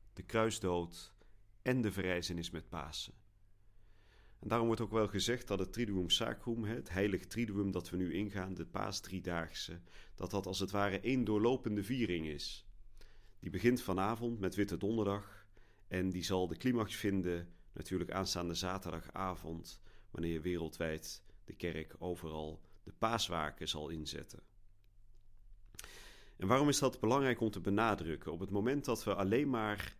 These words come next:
de heilige mis zien als een soort herhaling van het laatste avondmaal, dan kan het zijn dat we vergeten dat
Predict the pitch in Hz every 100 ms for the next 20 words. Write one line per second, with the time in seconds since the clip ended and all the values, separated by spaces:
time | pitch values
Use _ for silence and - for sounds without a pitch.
0 | - - - - 95 104 95 98 98 -
1 | 123 120 113 87 92 - 98 87 90 85
2 | 95 113 101 95 90 85 78 - - 85
3 | 104 95 87 85 85 87 - - - -
4 | 90 117 113 - 113 110 101 98 90 90
5 | 107 110 113 92 95 95 - -